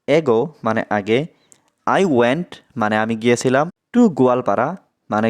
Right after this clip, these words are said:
গোয়ালপাড়াতে। A year ago I went to গোয়ালপাড়া, অর্থাৎ এক বছর আগে আমি গোয়ালপাড়াতে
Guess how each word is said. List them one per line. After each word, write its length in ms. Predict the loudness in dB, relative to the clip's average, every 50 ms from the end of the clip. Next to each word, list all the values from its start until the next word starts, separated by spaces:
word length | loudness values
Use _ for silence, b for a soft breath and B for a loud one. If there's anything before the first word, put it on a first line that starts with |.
| 0 0
গোয়ালপাড়াতে। 520 | 0 0 0 0 -2 -4 -4 -6 -10 -14 -20 _ _ _ _ _ 2 2
A 20 | 4 4 4
year 160 | 4 4 2 2 2 2 2
ago 200 | 4 4 2 2 2 0 -2 -2 -2 -2
I 20 | 0 2 2
went 180 | 2 2 2 2
to 60 | 2 2 2 2
গোয়ালপাড়া, 420 | 2 2 2 0 -2 -2 -2 -4 -8 -10 _ _ _ _ _ _ _ _ _ 0 0
অর্থাৎ 320 | 0 -2 -2 -4 -4 -4 -6 -10 _ _ _ _ _ _ _ _ _ 0 0 0
এক 80 | 0 2 0
বছর 220 | 0 2 2 0 0 2 -2 -2
আগে 200 | 0 2 2 2 2 0 -2 -2
আমি 120 | 0 0 0 0 2
গোয়ালপাড়াতে 500 | 2 2 2 0 0 -2 0 0 0